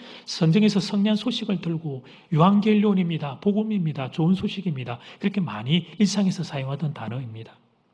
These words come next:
그러나 단어는 그 단어를 차용하지만 마가가 생각하고 있는 복음은 그런 일반적인 생각들과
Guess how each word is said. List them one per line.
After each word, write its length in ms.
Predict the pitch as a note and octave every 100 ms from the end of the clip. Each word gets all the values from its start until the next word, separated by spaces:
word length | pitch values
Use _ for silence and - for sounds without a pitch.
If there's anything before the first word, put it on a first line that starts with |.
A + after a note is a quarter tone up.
| _ -
그러나 520 | A2+ G#2+ A2+ G#3 - - - - - -
단어는 460 | G#2+ C#3 G#3+ A#3
그 200 | G#3 G#3
단어를 380 | G#3 B2 D#3 F3
차용하지만 680 | - G3+ F#3 D#3+ D3 A#2+ A#2
마가가 400 | A2+ F#3+ A3 A3+
생각하고 580 | G#3+ A3+ A#3 F#3+ F3+ C#3
있는 260 | B2 A#2+
복음은 520 | - C3+ E3 C3+ C#3 - - -
그런 300 | - G#3+ A3+
일반적인 600 | A#3 A#3 B3+ B3 A3 F#3+
생각들과 720 | - F#3+ F#3 - C#3 A#2 A#2